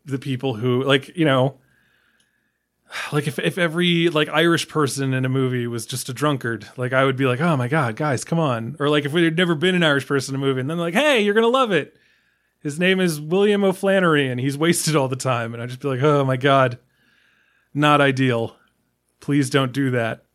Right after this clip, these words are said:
But, like, um, I think, I think almost, what's the word I'm looking for?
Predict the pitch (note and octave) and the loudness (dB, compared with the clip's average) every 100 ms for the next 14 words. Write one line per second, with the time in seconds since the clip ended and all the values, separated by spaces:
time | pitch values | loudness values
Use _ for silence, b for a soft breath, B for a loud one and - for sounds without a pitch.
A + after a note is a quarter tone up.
0 | _ D#3+ D#3 D#3+ D#3+ E3+ E3 E3 D#3 - | _ -2 2 0 2 2 4 2 0 -6
1 | _ _ - - F3+ E3+ G#3 - - _ | _ _ -20 -2 -2 2 0 -2 -14 _
2 | - E3+ G3+ F#3+ - _ _ _ _ _ | -4 -2 0 -2 -6 _ _ _ _ _
3 | _ _ _ _ _ _ _ E3+ F3 E3+ | _ _ _ _ _ _ _ 0 2 2
4 | D#3 - - - B B B - _ _ | 0 -4 -6 -8 B B B -20 _ _
5 | C3+ C#3 - A#2+ A#2+ A2 G#2+ G#2 G#2+ - | -4 -2 0 0 2 2 0 -2 -6 -6
6 | C2+ C2 | -4 -4